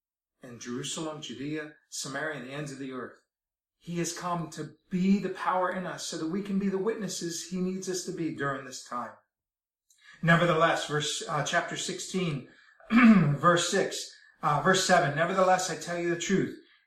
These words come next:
It is to your advantage that I go away. For if I do not go away, the Helper will not come to you.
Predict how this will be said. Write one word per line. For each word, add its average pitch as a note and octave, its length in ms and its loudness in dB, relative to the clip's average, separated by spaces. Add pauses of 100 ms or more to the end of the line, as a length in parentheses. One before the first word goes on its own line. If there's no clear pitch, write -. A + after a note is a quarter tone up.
(160)
It E3+ 180 2
is F3 280 0
to F#3 80 -2
your G3 460 6
advantage F#3+ 480 0
that C#3+ 100 -2
I C3 200 -2
go C3 220 -2
away. A#2 380 -8
For F3 280 2
if - 120 0
I D#3+ 180 4
do A#3 140 2
not A3 280 4
go D#3 100 -4
away, C#3+ 260 -2
the D3+ 100 -4
Helper F3+ 380 0
will E3 140 0
not F3 260 -4
come A3 260 2
to D3+ 60 -2
you. A#2+ 240 -8